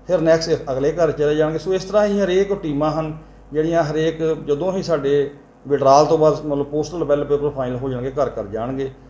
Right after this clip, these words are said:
ਸੋ ਉਹਨਾਂ ਦੀ ਇਹ ਪੋਲਿੰਗ ਦਾ ਕੰਮ ਹੈ, ਜੋ, ਜੋ main polling ਹੈ, ਜੋ ਚੌਦਾਂ ਫਰਵਰੀ ਨੂੰ ਹੋਣ ਜਾ ਰਹੀ ਹੈ, ਉਸ ਤੋਂ ਪਹਿਲਾਂ ਹੀ ਸਾਰਾ ਕੰਮ ਜਿਹੜਾ ਖਤਮ ਕਰ ਲਿਆ ਜਾਏਗਾ।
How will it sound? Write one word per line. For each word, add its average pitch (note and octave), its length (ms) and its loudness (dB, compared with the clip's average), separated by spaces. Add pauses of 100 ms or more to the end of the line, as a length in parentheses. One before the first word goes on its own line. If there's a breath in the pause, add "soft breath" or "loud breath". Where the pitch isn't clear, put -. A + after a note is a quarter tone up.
(220 loud breath)
ਸੋ - 60 -10
ਉਹਨਾਂ F3 280 0
ਦੀ F#3 140 0
ਇਹ F3+ 40 4
ਪੋਲਿੰਗ E3 380 2
ਦਾ F#3+ 80 6
ਕੰਮ D3 280 2
ਹੈ, C#3+ 80 2
ਜੋ, C#3+ 320 0
ਜੋ E3 120 -4
main D#3 320 2
polling D3+ 340 2
ਹੈ, C#3 80 4
ਜੋ D3+ 140 -4
ਚੌਦਾਂ D3 340 0
ਫਰਵਰੀ C3 240 -4
ਨੂੰ D3 120 -2
ਹੋਣ C#3 200 -2
ਜਾ A#2 160 2
ਰਹੀ B2 80 -2
ਹੈ, D3 60 2
ਉਸ D#3 160 0
ਤੋਂ F3+ 140 -8
ਪਹਿਲਾਂ F3 360 2
ਹੀ F#3+ 100 0
ਸਾਰਾ D3 240 2
ਕੰਮ C3+ 260 -2
ਜਿਹੜਾ C3 200 0
ਖਤਮ B2 360 -8
ਕਰ G#2+ 160 -6
ਲਿਆ F#2+ 140 -8
ਜਾਏਗਾ। G2 320 -8